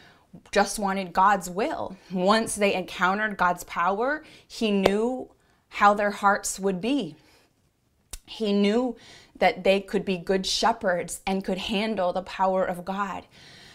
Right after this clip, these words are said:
and, and, and be childlike, be childlike. The Bible says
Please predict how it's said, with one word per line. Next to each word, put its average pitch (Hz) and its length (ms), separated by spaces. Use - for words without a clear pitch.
and, 170 460
and, 175 340
and 180 220
be 202 440
childlike, 220 2000
be 208 180
childlike. 202 1040
The 196 80
Bible 185 280
says 180 440